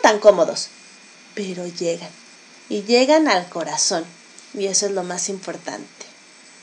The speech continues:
Y ustedes saben que para mí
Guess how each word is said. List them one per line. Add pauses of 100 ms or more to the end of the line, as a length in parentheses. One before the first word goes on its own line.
(1000)
Y
ustedes
saben (500)
que
para
mí